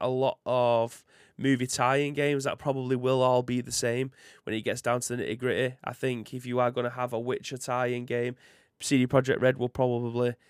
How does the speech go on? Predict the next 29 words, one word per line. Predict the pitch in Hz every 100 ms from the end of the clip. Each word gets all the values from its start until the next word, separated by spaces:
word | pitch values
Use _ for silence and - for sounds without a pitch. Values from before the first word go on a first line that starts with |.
| _ _
supply | - 127 - 131 139
the | 135
game | 131 135 131
and | 127 123
create | 127 131 131
it | -
for | - 127 135
them, | 139 139
but | 131
I | 120
don't | 123 127 120
think | 135 127
it | 98
will | 123
differ | 120 123 -
much | 127 127 - - - -
from | 127 123 120 - - - -
a | 123
Stranger | - 135 123 123
Things | - 139 131
game. | - 120 131 135 _ 175
Um, | 120 123 120
I |
think | 117 143 131
it | 139
will | 127
be | 127
quite, | - - 127 127 120 - _ _ - - - - - _ _ _ 587 _ - - - _ _ _ _ _ _ _ _ _ _ _ _ _
yeah, | - 143 139 120